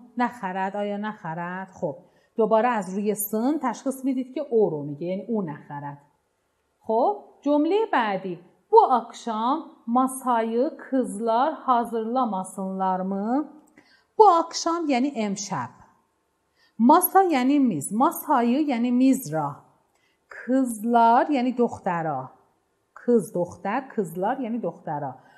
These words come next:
Hazırlamak یعنی آماده کردن، یعنی چیدن میز.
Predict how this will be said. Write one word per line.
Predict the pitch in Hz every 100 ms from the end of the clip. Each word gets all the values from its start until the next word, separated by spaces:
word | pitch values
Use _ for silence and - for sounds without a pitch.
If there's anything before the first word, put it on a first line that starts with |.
| _ -
Hazırlamak | 254 294 277 302 285 285 277 277 302 381 381
یعنی | 285 320 320
آماده | 220 208 190 185 185
کردن، | - 202 160 156 160 135 127 _ _ _ -
یعنی | 247 269
چیدن | - 226 180 202 233 247
میز. | 196 120 120 -